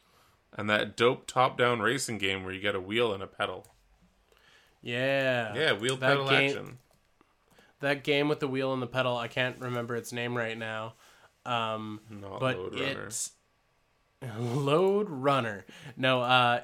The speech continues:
Speaker 2: it is, it's actually at Quasar's now, that exact
Speaker 1: Yeah.
Speaker 2: cabinet. Um, it was at Cherry Bomb Toys as well.
Speaker 1: Yep, that's right. Um,
Speaker 2: It went from Johnny Z's to Cherry Bomb Toys to Quasar's,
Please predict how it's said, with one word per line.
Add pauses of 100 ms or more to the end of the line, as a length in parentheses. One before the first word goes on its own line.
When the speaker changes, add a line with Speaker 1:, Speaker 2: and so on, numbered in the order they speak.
(420)
Speaker 2:
it
is,
it's
actually
at
Quasar's
now,
that
exact
Speaker 1:
Yeah.
Speaker 2:
cabinet. (220)
Um, (260)
it
was
at
Cherry
Bomb
Toys
as
well. (140)
Speaker 1:
Yep,
that's
right. (400)
Um,
Speaker 2:
It
went
from
Johnny
Z's
to
Cherry
Bomb
Toys
to
Quasar's,